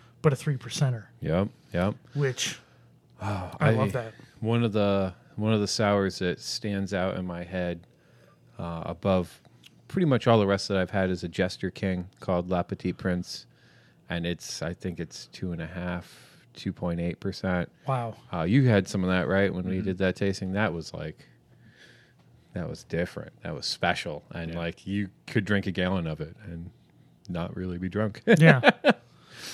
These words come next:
Speaker 2: But, man, like, that sour, tart, really, uh, like, borderline umami going bad kinda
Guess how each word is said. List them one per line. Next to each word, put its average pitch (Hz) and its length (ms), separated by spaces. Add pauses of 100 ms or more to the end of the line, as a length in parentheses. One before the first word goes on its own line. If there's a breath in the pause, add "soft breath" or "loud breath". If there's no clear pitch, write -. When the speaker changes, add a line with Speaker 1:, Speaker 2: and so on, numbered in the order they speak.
(160 loud breath)
Speaker 2:
But, 95 160
man, 95 340 (140)
like, 98 200
that 98 220
sour, 101 840
tart, 95 500
really, 104 840 (800 loud breath)
uh, 85 340
like, 90 160 (140)
borderline 98 880 (500 loud breath)
umami 90 760 (140)
going 87 320
bad 82 440
kinda 80 480